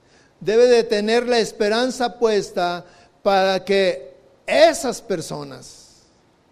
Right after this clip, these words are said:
regresen. Y tal vez orar por ellos. ¿Sí? Para que ellos regresen al redil y puedan ser, eh,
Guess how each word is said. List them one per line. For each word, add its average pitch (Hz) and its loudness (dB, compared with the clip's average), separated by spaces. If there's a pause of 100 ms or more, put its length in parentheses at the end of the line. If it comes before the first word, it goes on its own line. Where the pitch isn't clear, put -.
(500)
regresen. 139 -10 (1500)
Y 247 0
tal 285 4
vez 285 8
orar 233 0
por 233 -2
ellos. - -8 (1200)
¿Sí? 139 -12 (480)
Para 240 4
que 240 6
ellos 294 0
regresen 214 -2
al 180 -2
redil 160 -6 (720)
y 165 -12
puedan 220 0
ser, 226 -2 (420)
eh, 180 -2